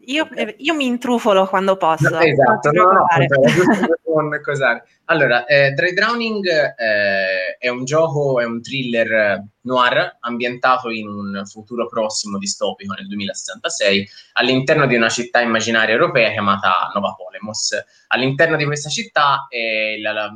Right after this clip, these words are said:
Speaker 2: la funzione della distopia di questa città è legata al fatto che è una sorta di utopia città-stato,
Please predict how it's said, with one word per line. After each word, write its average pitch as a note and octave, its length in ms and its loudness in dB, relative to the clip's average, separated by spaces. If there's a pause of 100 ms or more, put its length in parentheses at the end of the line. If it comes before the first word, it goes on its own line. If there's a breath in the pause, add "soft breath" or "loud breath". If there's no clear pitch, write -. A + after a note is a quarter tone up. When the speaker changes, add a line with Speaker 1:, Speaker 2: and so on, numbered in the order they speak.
(120)
Speaker 2:
la - 120 -18
funzione C3 340 -6
della A#2 140 2
distopia A#2 400 -6
di A#2 80 -8
questa A#2 240 -10
città E3+ 240 -2
è B2+ 60 2
legata A2+ 300 0
al A#2 100 -6
fatto B2+ 320 -4
che A#2 280 -4
è G#2+ 80 -8
una A2+ 160 -2
sorta B2+ 420 -4
di A2 300 -8 (260)
utopia C3+ 460 0
città-stato, A#2+ 1120 0